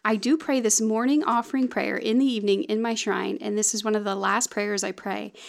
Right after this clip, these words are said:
And what I do is I kind of pray this as my daily examination as well. I pray it very slow, and as I'm praying the words very slowly, I'm also calling upon the Holy Spirit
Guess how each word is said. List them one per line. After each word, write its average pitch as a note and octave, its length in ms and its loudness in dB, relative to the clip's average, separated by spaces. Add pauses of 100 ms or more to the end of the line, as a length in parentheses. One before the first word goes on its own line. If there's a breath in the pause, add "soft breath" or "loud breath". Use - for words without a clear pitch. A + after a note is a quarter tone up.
(240 loud breath)
And A3 120 2
what C#4+ 120 4
I F#4+ 100 4
do C#4 380 2
is G#3+ 180 2
I A3 420 2
kind B3 200 0
of D4 100 -10
pray A#3+ 220 2
this C4+ 360 2
as A3 480 2
my G#3+ 180 0
daily A3 360 2
examination G3 760 2
as F#3+ 160 -4
well. G3 340 -2 (480 loud breath)
I A3+ 100 4
pray C4 260 2
it B3+ 80 0
very C#4+ 540 4 (240)
slow, A3 680 2 (540 loud breath)
and G#3+ 300 4
as C4 300 6
I'm B3+ 160 4
praying B3+ 460 4
the A#3 100 2
words G3 320 2
very A3 320 2
slowly, A3+ 520 2
I'm G#3 200 0
also B3 480 2
calling B3 380 0
upon A3+ 220 0
the G#3 100 2
Holy G3 220 -2
Spirit C4 580 0